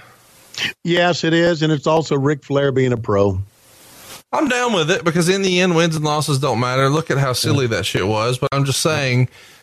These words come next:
Speaker 2: you got all these guys who aren't gonna be back ever again. Fucking beat one of them.
Speaker 1: I agree. Absolutely agree. And now the Three Stooges, Larry, Fat Ass Tony, and Mo, have to make some sense out of it.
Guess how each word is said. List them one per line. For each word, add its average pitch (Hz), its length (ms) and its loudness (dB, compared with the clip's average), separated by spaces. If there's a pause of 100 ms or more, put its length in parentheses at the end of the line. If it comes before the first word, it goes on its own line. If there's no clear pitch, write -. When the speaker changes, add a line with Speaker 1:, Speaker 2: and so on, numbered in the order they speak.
Speaker 2:
you 147 80 0
got 160 120 0
all 220 100 2
these 165 160 0
guys 165 260 -2
who 135 100 -4
aren't 147 200 -2
gonna 135 140 0
be 131 140 -2
back 135 300 -2
ever 120 320 0
again. 120 440 -2
Fucking 190 400 -2
beat 156 240 0
one 220 160 0
of 220 80 -2
them. 131 320 -2 (360)
Speaker 1:
I 190 160 2
agree. 139 340 -2 (420)
Absolutely 170 520 0
agree. 113 360 0 (260)
And 117 140 2
now 165 400 2
the 127 220 2
Three 151 340 0
Stooges, 127 600 0 (1000)
Larry, 165 640 2 (400)
Fat 160 200 0
Ass 160 200 0
Tony, 160 380 0
and 156 120 2
Mo, 113 380 2 (760)
have 120 180 0
to 127 80 2
make 135 200 2
some 143 180 0
sense 131 340 0
out 113 160 2
of 104 140 0
it. 101 220 -2